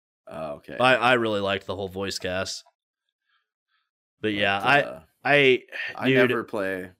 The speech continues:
Speaker 1: the Yakuza games in anything other than Japanese.
Speaker 2: Yeah,
Speaker 1: Like,
Speaker 2: a
Speaker 1: I'm,
Speaker 2: lot of
Speaker 1: I'm
Speaker 2: people, this
Speaker 1: not
Speaker 2: won't affect, but at the same
Speaker 1: Yeah.
Speaker 2: time, like, dude, you gotta roll with it.
Speaker 1: I'm usually that guy that's, that's like, like, if, uh,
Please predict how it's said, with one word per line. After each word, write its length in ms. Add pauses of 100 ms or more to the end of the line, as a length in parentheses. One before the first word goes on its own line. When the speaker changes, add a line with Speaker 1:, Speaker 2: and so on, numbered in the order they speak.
(140)
Speaker 1:
the 160
Yakuza 420
games 380
in 80
anything 320
other 140
than 120
Japanese. 600
Speaker 2:
Yeah, 280
Speaker 1:
Like, 120
Speaker 2:
a 20
Speaker 1:
I'm, 60
Speaker 2:
lot 160
of 60
Speaker 1:
I'm 180
Speaker 2:
people, 160
this 160
Speaker 1:
not 60
Speaker 2:
won't 120
affect, 500
but 200
at 140
the 80
same 240
Speaker 1:
Yeah. 40
Speaker 2:
time, 380
like, 280 (680)
dude, 240
you 240
gotta 240
roll 280
with 140
it. 180 (540)
Speaker 1:
I'm 180
usually 320
that 200
guy 420
that's, 600 (160)
that's 360
like, 420 (720)
like, 180
if, 260
uh, 400